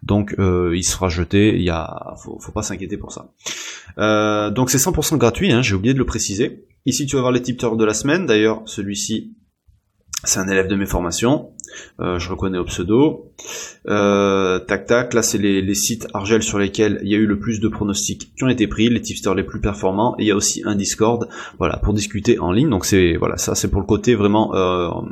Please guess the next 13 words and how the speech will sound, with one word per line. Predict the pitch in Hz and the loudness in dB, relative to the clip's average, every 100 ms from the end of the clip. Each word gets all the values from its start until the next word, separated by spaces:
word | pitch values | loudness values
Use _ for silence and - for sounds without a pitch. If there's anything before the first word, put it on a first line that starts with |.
| - | -10
réseau | - 95 101 | -6 -2 -2
social | 101 90 107 104 | -2 0 2 2
et | |
communauté. | 101 98 95 90 104 107 - _ _ _ _ _ _ - _ _ _ - | 0 -2 -2 0 -2 -2 -12 _ _ _ _ _ _ -20 _ _ _ -12
Donc | 92 | -8
c'est | - | -6
pas | 85 | -4
mal. | 95 107 95 | 0 0 2
Bon | |
là, | 101 113 | 2 2
à | 98 | 4
l'heure, | 98 92 | 2 2
euh, | 90 87 | -2 -6